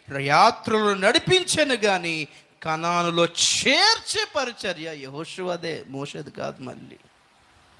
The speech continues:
నమ్మకంగా ఉండగలిగితే ప్రియులారా, నీవు ఊహించని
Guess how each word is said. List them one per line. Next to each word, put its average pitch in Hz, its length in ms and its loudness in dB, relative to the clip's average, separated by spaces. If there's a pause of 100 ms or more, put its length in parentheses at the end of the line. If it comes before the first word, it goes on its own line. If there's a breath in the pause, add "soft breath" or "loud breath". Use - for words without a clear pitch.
(2750)
నమ్మకంగా 302 960 2
ఉండగలిగితే 202 920 0
ప్రియులారా, - 720 -10 (1800 loud breath)
నీవు 143 260 0
ఊహించని 202 1300 2